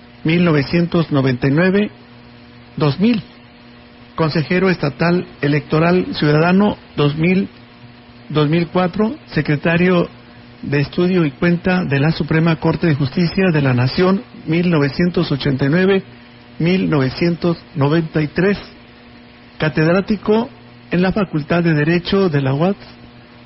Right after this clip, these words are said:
de prácticas de amparo dos mil trece, dos mil catorce,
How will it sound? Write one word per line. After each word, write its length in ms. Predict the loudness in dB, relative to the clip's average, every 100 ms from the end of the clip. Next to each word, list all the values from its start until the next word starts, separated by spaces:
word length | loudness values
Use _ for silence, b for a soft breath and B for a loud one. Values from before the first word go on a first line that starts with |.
| -12
de 340 | -4 -2 0 -2 -4
prácticas 580 | -4 -4 -4 -4 -2 -2 -4 -8
de 160 | -2 -2
amparo 520 | 0 0 2 2 -2 -2
dos 160 | -2 0
mil 220 | -2 -4
trece, 500 | -2 -2 0 0 0
dos 200 | 0 0
mil 200 | 0 -2
catorce, 580 | -2 0 -2 0 -2